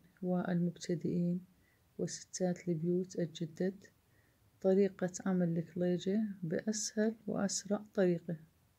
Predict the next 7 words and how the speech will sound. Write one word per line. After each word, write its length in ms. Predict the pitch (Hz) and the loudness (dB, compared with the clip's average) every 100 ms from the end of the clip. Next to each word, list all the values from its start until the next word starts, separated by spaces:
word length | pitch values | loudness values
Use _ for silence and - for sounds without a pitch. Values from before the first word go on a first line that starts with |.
| _ _ _ _ _ _ _ _ _ _ _ - | _ _ _ _ _ _ _ _ _ _ _ -2
الكليجة 560 | 208 208 233 226 214 185 | -2 0 4 4 4 2
الديرية 840 | 180 185 185 190 185 185 202 - | 2 2 4 4 4 4 2 -2
وصفة 460 | 196 190 - - 185 | -2 -2 -2 -4 0
من 320 | 190 185 185 | 2 2 2
الحلويات 880 | 175 - 175 170 175 175 175 180 - - 226 | 0 -2 -2 2 4 4 4 0 -4 -8 -4
ال-، 680 | 175 170 165 170 170 170 165 - _ _ _ _ _ _ _ _ - - _ _ 202 | -2 0 0 0 0 -2 -4 -10 _ _ _ _ _ _ _ _ -20 -20 _ _ 0
المميزة 840 | 190 190 185 185 175 165 185 180 | 2 2 2 2 0 -2 -4 -8